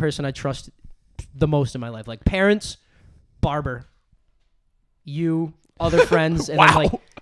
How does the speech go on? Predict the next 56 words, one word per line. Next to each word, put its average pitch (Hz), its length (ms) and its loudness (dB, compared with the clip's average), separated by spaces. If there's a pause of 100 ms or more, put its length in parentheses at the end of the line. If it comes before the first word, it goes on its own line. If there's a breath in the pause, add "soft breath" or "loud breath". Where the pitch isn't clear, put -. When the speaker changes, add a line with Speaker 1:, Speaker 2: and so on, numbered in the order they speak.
Speaker 1:
sibling 196 600 4
at 160 60 0
Speaker 2:
Fuck. 202 140 10
Speaker 1:
the - 40 4
bottom. 135 300 -2
Like, 135 120 -6
you, 160 120 -2
kn-, 160 140 -4
I 160 40 -6
don't 220 100 10
Speaker 2:
Fuck. 196 120 10
Speaker 1:
trust 160 200 -4
my 131 100 -4
sibling. 120 380 -10 (520 soft breath)
My 165 160 2
brother, 175 340 4
like, 170 280 -2 (440)
I, 156 180 -4
I, 156 220 -8
like, 156 160 -2
I 156 100 -2
don't 156 120 -2
know 156 100 2
when 147 120 0
he's 147 80 -2
gonna, 127 180 -6 (260)
like, 123 180 -12
fucking 123 340 -14
just 117 140 -18 (160)
fuck - 260 -8
me 127 120 -6
over. 117 280 -10
Not 180 220 -2
fuck 240 200 4
me 208 140 6
over, 202 220 8
but, 175 120 0
like, 147 160 -6
fuck 160 240 -2
with 120 80 -10
me, 113 140 -14
like, 120 160 -14
bust 143 200 -6
my 131 100 -6
balls. 120 320 -12
Like, 127 140 -6
I 127 60 -4
don't 131 120 -2
Speaker 2:
Oh, 147 140 0
shit. 208 920 2
Speaker 1:
<laughs> - 40 -20
Speaker 2:
Where's 196 180 2
Steph 208 300 0
on 117 160 0
that 107 180 -2
list? 104 300 -10